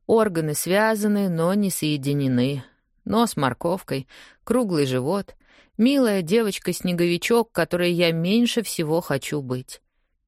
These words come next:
Неуклюжая, смешная, расплывчатая, слишком понятная.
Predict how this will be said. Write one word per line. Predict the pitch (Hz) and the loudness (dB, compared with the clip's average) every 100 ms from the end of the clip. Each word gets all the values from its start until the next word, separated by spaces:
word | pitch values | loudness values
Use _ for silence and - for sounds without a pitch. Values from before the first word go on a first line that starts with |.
| _ | _
Неуклюжая, | 233 214 147 156 170 196 170 165 151 - | 2 2 0 -2 0 0 -2 -4 -6 -12
смешная, | - - 165 143 - 139 147 156 143 - _ _ | -10 -4 -2 -2 -2 -2 -2 -4 -10 -14 _ _
расплывчатая, | 160 160 - - 139 156 - - - 139 - _ - | 0 0 -2 -4 -4 -4 -6 -12 -10 -14 -14 _ -12
слишком | - 185 165 147 139 | -2 -2 0 -2 0
понятная. | 147 135 139 143 - 127 | -2 0 -4 -6 -6 -8